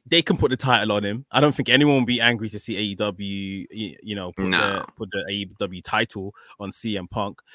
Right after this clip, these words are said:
Speaker 1: But I think Punk knows his mission here is greater than the title. Um, Alex Harrison, I can just see, he just said it in the chat. He, he's bigger than the belt.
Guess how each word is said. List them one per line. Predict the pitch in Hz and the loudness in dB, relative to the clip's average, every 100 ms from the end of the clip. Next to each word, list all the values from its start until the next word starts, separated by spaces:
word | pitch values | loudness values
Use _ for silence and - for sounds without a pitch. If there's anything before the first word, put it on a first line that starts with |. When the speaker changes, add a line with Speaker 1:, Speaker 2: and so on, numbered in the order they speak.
| - - | -16 -6
Speaker 1:
But | |
I | 107 | -2
think | 120 143 127 - | 2 2 2 0
Punk | 139 131 123 | 0 2 0
knows | 120 117 | 2 2
his | 123 113 | 0 -2
mission | 120 123 117 | 0 0 -2
here | 107 110 107 104 _ | 0 2 0 -2 _
is | 127 120 104 - - 110 | -4 -2 -4 -10 -14 -2
greater | 127 117 - 104 | 2 2 0 -4
than | 101 101 | -4 -4
the | 95 | -2
title. | 117 104 - 71 - _ _ - - _ 120 | 0 0 -4 -16 -20 _ _ -20 -20 _ 2
Um, | 113 104 98 95 92 90 85 _ _ _ _ _ - | 6 6 4 0 -4 -10 -12 _ _ _ _ _ -2
Alex | 123 117 | 0 2
Harrison, | 127 117 117 110 | 2 2 0 -4
I | |
can | 107 | -2
just | 107 - | -4 -4
see, | 123 | -4
he | 107 107 | -6 -8
just | 110 | -6
said | - 107 | -4 -4
it | |
in | 90 95 | -6 -10
the | |
chat. | - 135 82 | -4 -2 -2
He, | 78 104 - | -4 -12 -12
he's | 98 110 | -12 -12
bigger | 92 127 120 | -4 0 0
than | 110 101 | 0 -4
the | 95 | -8
belt. | 92 123 104 | -2 0 0